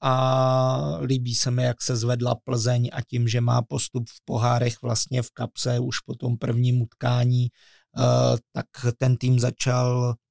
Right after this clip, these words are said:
potvrzovat ty výsledky z přípravy, kdy dával hodně gólů. Plzeň se rozstřílela, teďka vlastně, eh, dávali čtyři góly, pět gólů, tři góly, dva góly, takže je vidět, že směrem dopředu to funguje, ty hráči jsou hladoví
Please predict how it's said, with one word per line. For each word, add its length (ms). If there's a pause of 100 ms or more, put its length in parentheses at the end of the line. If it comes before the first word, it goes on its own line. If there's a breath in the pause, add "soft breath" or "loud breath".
(140)
potvrzovat 720
ty 120
výsledky 540
z 100
přípravy, 580
kdy 200
dával 400
hodně 320
gólů. 400 (280 soft breath)
Plzeň 320
se 180
rozstřílela, 880 (300)
teďka 300
vlastně, 600 (500)
eh, 380
dávali 420
čtyři 360
góly, 360 (100)
pět 180
gólů, 460
tři 200
góly, 420
dva 220
góly, 460 (280)
takže 280
je 120
vidět, 320
že 140
směrem 480
dopředu 460
to 160
funguje, 600
ty 160
hráči 420
jsou 240
hladoví 680